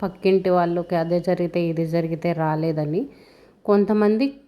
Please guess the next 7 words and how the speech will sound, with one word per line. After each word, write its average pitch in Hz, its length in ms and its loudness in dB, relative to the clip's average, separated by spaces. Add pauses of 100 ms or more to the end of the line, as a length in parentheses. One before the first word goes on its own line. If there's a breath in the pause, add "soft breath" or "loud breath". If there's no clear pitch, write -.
(300)
కడుపును 196 460 -2
పుట్టిన 214 380 0
పిల్లల్ని 190 560 2 (120)
చంపుకునే 170 440 -2
వాళ్ళు 165 320 -2 (140)
చాలామంది 160 560 0
ఎక్కువైపోయారు. 165 880 0